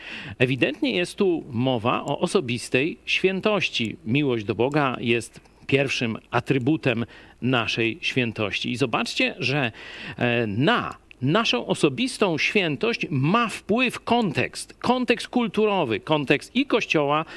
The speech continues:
kontekst państwa. Oczywiście można to wyprowadzić z tego fragmentu, ale i z wielu innych. Podobne myśli znajdziecie już nawet w Starym Testamencie, w Księdze Przysłów Salomona. Zobaczcie, jeśli jest niesprawiedliwość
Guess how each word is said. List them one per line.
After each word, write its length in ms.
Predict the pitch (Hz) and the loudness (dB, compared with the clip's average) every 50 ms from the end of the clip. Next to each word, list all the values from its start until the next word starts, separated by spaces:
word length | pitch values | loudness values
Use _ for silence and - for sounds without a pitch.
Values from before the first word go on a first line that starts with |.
| - - - - _ - | -18 -20 -20 -20 _ -4
kontekst 600 | - 135 123 123 113 - 123 131 123 - - - - - | 0 0 0 0 2 2 0 0 0 -4 -10 -14 -6 0
państwa. 460 | - 196 208 214 175 - - - - | 2 2 4 2 0 -2 -2 -2 -2
Oczywiście 400 | 139 - 226 254 294 285 - 185 | -2 0 0 0 0 2 0 0
można 280 | 147 143 131 123 151 135 | 2 2 2 2 0 0
to 120 | - 156 | 2 2
wyprowadzić 640 | 147 156 156 - 165 160 170 185 190 180 196 - - | 0 0 0 0 0 0 0 0 0 -2 -4 -6 -8
z 100 | - - | -2 0
tego 260 | - 269 262 254 240 | 2 2 2 2 0
fragmentu, 480 | 185 190 180 160 165 165 165 - 170 - | 2 2 0 2 0 0 0 0 0 0
ale 240 | - 123 127 127 156 | 2 2 2 2 2
i 100 | 185 196 | 0 -2
z 120 | 156 120 | -2 0
wielu 340 | 123 123 180 202 220 220 214 | 2 4 4 4 2 0 0
innych. 400 | 233 269 302 254 220 190 147 - - - - - - - | 0 0 0 2 2 0 0 -2 -6 -14 -16 -16 -10 -6
Podobne 400 | - 123 127 160 180 185 180 170 | 0 2 2 2 4 2 2 2
myśli 320 | 151 156 160 - - 165 143 | 2 2 2 2 2 0 2
znajdziecie 520 | 113 139 147 156 123 170 196 208 - 160 | 4 4 4 4 4 2 2 2 2 0
już 180 | 131 120 - 117 | 0 0 0 2
nawet 200 | 117 123 123 - | 0 0 0 -2
w 40 | |
Starym 320 | - - 156 175 185 180 - | 0 0 2 2 2 0 0
Testamencie, 600 | - 160 - 156 147 151 151 147 135 - 123 107 | -2 -2 -2 -2 -2 -2 -2 -2 -2 -2 -4 -4
w 40 | - | -4
Księdze 440 | - - 135 139 139 120 135 131 - - - - - - - - | -2 -2 -2 0 2 2 2 0 0 -4 -14 -16 -18 -16 -10 -2
Przysłów 540 | - - 165 151 - - 147 143 139 - - - - - | 0 2 2 2 0 0 0 0 0 -2 -8 -20 -18 -12
Salomona. 720 | - - - 156 147 147 143 143 143 143 135 110 104 95 - - - - - - - - - - - | -4 0 2 2 4 2 2 2 2 2 2 0 -2 -4 -6 -8 -14 -20 -20 -20 -20 -20 -20 -12 -2
Zobaczcie, 480 | - 147 143 139 147 143 - - 120 | 0 2 4 4 2 0 0 0 0
jeśli 240 | 127 151 - - 170 | 2 2 2 2 2
jest 200 | 165 151 - - | 2 2 2 2
niesprawiedliwość 1500 | 165 165 185 254 320 302 - - - 220 190 165 123 139 151 143 123 139 147 131 98 117 147 247 302 - - - - - | 2 4 4 4 4 2 0 0 2 2 2 4 4 2 0 2 0 0 0 2 2 2 2 2 0 -4 -4 -6 -8 -10